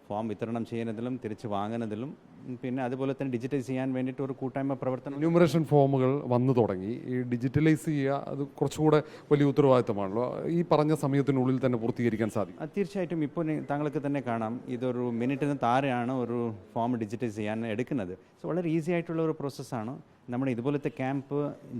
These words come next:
Speaker 1: ഈ ജില്ലയിൽ മാത്രമല്ല, നമ്മുടെ സംസ്ഥാനത്ത് മൊത്തം എല്ലാ സ്ഥലത്ത് ഇങ്ങനെയുള്ള ക്യാമ്പ്സ് നടക്കുന്നുണ്ട്. ഇങ്ങനെ ഒരു കൂട്ടായ്മ പ്രവർത്തനത്തോടു കൂടി നമുക്ക് ഒരാൾക്ക് ഒരു പ്രയാസം വരാത്ത രീതിയിൽ ചെയ്യാൻ ഒരു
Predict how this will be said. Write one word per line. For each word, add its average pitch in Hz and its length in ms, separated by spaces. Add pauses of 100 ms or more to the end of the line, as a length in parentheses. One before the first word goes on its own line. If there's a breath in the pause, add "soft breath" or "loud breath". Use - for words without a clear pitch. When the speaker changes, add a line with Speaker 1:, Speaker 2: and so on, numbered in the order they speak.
Speaker 1:
ഈ 117 180
ജില്ലയിൽ 139 340
മാത്രമല്ല, 127 640
നമ്മുടെ 120 240
സംസ്ഥാനത്ത് 123 560
മൊത്തം 110 420
എല്ലാ 117 240
സ്ഥലത്ത് 135 680
ഇങ്ങനെയുള്ള 123 360
ക്യാമ്പ്സ് 117 360
നടക്കുന്നുണ്ട്. 98 500 (320 loud breath)
ഇങ്ങനെ 190 240
ഒരു 196 60
കൂട്ടായ്മ 196 500
പ്രവർത്തനത്തോടു 170 600
കൂടി 170 380
നമുക്ക് 151 300
ഒരാൾക്ക് 147 560
ഒരു 156 360 (300 loud breath)
പ്രയാസം 139 380
വരാത്ത 135 240
രീതിയിൽ 139 540
ചെയ്യാൻ 139 380
ഒരു 156 120